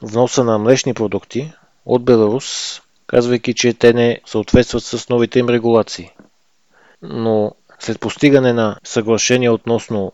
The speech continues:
друга индустрия, в случая газ, те оттеглят тези свои искове и отношенията отново са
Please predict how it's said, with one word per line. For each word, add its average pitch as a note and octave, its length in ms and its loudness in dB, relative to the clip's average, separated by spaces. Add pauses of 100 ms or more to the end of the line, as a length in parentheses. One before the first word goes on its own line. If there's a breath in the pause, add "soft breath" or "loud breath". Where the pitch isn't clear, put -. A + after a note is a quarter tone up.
друга B2 300 2
индустрия, A2 440 -2
в - 40 -10
случая G2+ 560 -2 (180)
газ, - 500 0 (200)
те C3 100 2
оттеглят A#2 800 0
тези G#2+ 180 -2
свои G#2+ 300 -2
искове A2+ 480 -6 (140)
и C3 60 0
отношенията B2+ 560 0
отново A2 360 -2
са A2+ 340 -2